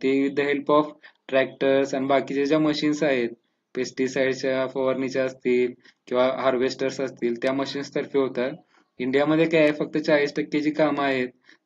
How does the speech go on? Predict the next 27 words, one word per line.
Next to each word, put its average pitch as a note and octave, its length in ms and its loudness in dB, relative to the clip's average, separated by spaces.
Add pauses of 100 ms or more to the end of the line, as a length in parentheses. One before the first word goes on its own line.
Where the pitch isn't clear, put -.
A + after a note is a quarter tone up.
(100)
ती C#3 160 2
machines D3 460 0
through C#3+ 160 2
होतात. B2 300 0
बाकीची B2 460 -2
जी D3 220 2
साठ C3+ 320 -2
टक्के C#3+ 220 0
आहे, B2+ 280 0
ती - 560 -6
with C3+ 160 2
the C#3+ 100 2
help C#3+ 240 -2
of D3 200 -2
manual C#3+ 500 0 (360)
labor C3+ 380 4
किंवा C#3 200 4
animals C3+ 500 -2
वापरून C#3 300 -2
आपण C3+ 260 -4
करतो. A2+ 340 -4 (520)
So B2 160 -10
हे C#3 180 4
जे D#3 160 4
आपल्याला D#3 340 4
percentage D3+ 600 2
आहे, C#3 280 4